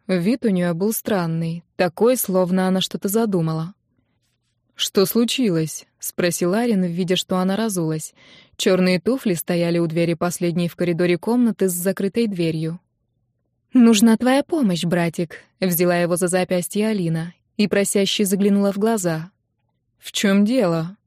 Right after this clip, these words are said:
"Побудь фотографом", — сказала сестра, и губы ее изогнулись в улыбке. В этой улыбке было и коварство, и нервозность,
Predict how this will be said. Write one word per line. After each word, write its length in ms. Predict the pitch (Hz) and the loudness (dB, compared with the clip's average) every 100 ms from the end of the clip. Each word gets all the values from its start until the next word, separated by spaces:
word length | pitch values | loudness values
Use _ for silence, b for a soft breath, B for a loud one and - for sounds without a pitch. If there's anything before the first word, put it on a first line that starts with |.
| _ _ _ _ _ - | _ _ _ _ _ 0
"Побудь 360 | 233 220 233 | 4 4 4
фотографом", — 840 | 294 311 320 190 180 - 175 180 185 | 0 0 0 2 0 -4 -4 -6 -8
сказала 480 | - - 190 180 180 | -10 0 2 4 2
сестра, 500 | 175 185 - 247 262 b b b b | 2 -4 -2 -4 -4 b b b b
и 120 | 202 | 0
губы 340 | 196 311 247 220 | 2 2 4 2
ее 380 | 190 202 202 | 2 2 2
изогнулись 520 | 202 202 196 208 208 - | 2 2 2 2 2 -2
в 80 | 240 | -2
улыбке. 560 | 233 160 - - 170 - _ _ _ - | -2 -2 -6 -12 -12 -16 _ _ _ -4
В 140 | 185 | 0
этой 240 | 202 208 208 | 2 4 4
улыбке 480 | 254 339 - 208 | 4 0 0 0
было 340 | 180 170 190 185 | 2 2 4 4
и 100 | 185 | 2
коварство, 720 | 185 185 196 262 - - 175 | 2 0 0 -2 -4 -2 0
и 120 | 175 | 2
нервозность, 760 | 175 180 202 254 226 196 - | 0 0 0 2 2 0 -4